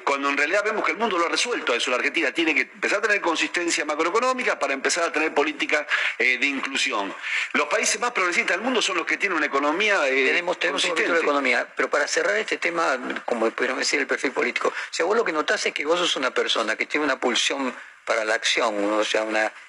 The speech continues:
Speaker 2: hiperquinesis, diría, eh, un, un psicólogo con los chicos, y que lo que se da en la política es que la política te rechaza porque hay un, todo un entramado de gente que lo que quiere es no cambiar las cosas, continuar, continuar en el poder.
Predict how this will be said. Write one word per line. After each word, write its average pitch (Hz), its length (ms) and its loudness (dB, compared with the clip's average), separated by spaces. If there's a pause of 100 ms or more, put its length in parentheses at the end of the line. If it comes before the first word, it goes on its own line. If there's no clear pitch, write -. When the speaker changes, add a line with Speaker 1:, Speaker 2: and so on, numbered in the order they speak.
Speaker 2:
hiperquinesis, 123 800 0
diría, 107 400 2 (380)
eh, 117 200 0
un, 127 240 -4
un 117 120 -2
psicólogo 120 400 2
con 113 160 0
los 117 100 0
chicos, 135 400 -2 (600)
y 156 100 -4
que 165 160 -6
lo 156 100 2
que 151 120 0
se 156 180 0
da 170 120 4
en 202 60 0
la 180 140 0
política 180 480 0
es 151 40 -2
que - 120 -2
la 127 100 0
política 139 440 0
te 117 260 0
rechaza 120 520 0
porque 139 220 0
hay 127 80 2
un, 131 120 0
todo 151 180 2
un 151 160 2 (480)
entramado 143 500 0
de 160 60 -2
gente 165 260 -2
que 151 80 -2
lo 123 140 0
que 123 100 -2
quiere 165 320 0
es - 180 -6 (320)
no 139 160 2
cambiar 135 300 0
las 123 100 0
cosas, 123 340 0 (280)
continuar, 160 760 0 (460)
continuar 165 460 0
en 165 80 0
el 143 100 -4
poder. 156 340 4